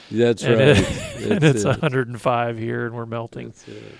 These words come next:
Speaker 2: So we're glad you're with us, and, uh, Stephen, I'm excited about what you put in front of me here,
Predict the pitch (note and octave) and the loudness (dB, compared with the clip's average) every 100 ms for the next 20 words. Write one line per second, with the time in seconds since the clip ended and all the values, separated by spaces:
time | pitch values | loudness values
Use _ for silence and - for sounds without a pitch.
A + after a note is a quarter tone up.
0 | - - - _ - D#3+ E3 A3 G3 F#3+ | -20 -20 -20 _ 4 6 6 6 6 4
1 | E3 E3 F#3+ F#3+ - D#3 C3+ C3 C3+ B2+ | 4 0 2 0 0 -2 -2 -2 -2 0
2 | G3 F#3+ F3+ C#4 - E3 D3 D3 C3+ C#3 | 0 2 2 0 0 4 4 4 4 4
3 | C#3 D3 C#3 B2 E3+ E3 A#2+ - F#3 D3 | 4 0 -4 -4 -4 -4 -8 -2 -2 -2
4 | B2+ G#2 A#2 A#2 | -4 -4 -4 -4